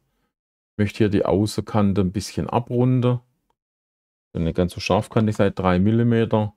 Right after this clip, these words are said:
oder fünf Millimeter Radius ranmache.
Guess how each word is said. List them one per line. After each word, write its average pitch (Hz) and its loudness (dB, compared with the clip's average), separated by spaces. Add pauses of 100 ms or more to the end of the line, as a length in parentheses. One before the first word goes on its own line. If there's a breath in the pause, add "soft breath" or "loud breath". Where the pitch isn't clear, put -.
(1400)
oder 90 -2
fünf 110 -2
Millimeter 107 4
Radius 104 0
ranmache. 110 2